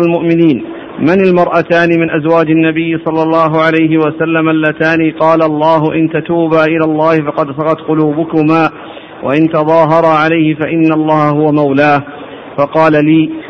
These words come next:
"وعجبا لك يا ابن عباس". قال الزهري: "وكره والله ما سأله عن-، وكره والله ما سأله عنه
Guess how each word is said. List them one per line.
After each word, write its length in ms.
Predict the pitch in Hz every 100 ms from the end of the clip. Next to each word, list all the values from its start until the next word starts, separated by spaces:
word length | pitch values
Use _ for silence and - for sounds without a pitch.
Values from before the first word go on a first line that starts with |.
| - 147
"وعجبا 520 | 180 165 170 160 160
لك 300 | 156 156 156
يا 120 | 147
ابن 140 | 143
عباس". 460 | 143 139 127 147 135 - - - - -
قال 200 | 139 156
الزهري: 580 | 151 135 139 131 151 156 - - - -
"وكره 640 | 143 139 165 165 151 156 147
والله 420 | 147 151 160 160 156
ما 200 | 156 156 143
سأله 560 | 160 160 160 151 160 139
عن-، 280 | 160 - 131
وكره 580 | 147 170 175 156 151
والله 380 | 147 147 156 165 156 151
ما 200 | 165 160
سأله 320 | 165 170 160 156 143
عنه 180 | 160 139